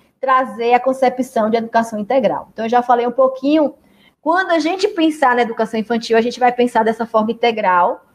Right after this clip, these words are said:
Então, a gente não vai pensar só nessa distribuição de carga horária, de horário, de, de se é, se é quatro, se é sete. A gente vai pensar que a gente precisa ter esse desenvolvimento integral da criança,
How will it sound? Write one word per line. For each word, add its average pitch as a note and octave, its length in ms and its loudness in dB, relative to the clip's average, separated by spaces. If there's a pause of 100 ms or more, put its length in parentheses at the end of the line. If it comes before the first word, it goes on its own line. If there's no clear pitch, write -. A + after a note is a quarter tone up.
(420)
Então, G#3+ 240 0
a G#3+ 40 2
gente A3+ 300 -4
não C#4+ 440 0
vai G3+ 520 0 (260)
pensar C#4 760 2
só C4+ 200 4
nessa C4+ 240 0
distribuição A#3+ 580 -2
de A3+ 80 -6
carga A3+ 280 0
horária, G#3 460 0
de G#3+ 140 -4
horário, G3+ 720 0 (360)
de, A3+ 580 -2
de G#3+ 920 -4 (200)
se - 220 -4
é, B3+ 360 0
se - 160 -2
é B3 60 2
quatro, B3+ 580 -2
se - 160 -2
é A3+ 60 2
sete. F3 420 -2
A G3 40 0
gente G#3 140 -6
vai A#3+ 120 2
pensar C4 420 0
que C#4+ 100 0
a - 20 0
gente C#4+ 200 -4
precisa D4+ 640 0
ter C4 220 0
esse B3+ 140 -4
desenvolvimento A#3 560 -2
integral G#3 280 0
da F#3+ 80 0
criança, F#3+ 600 -8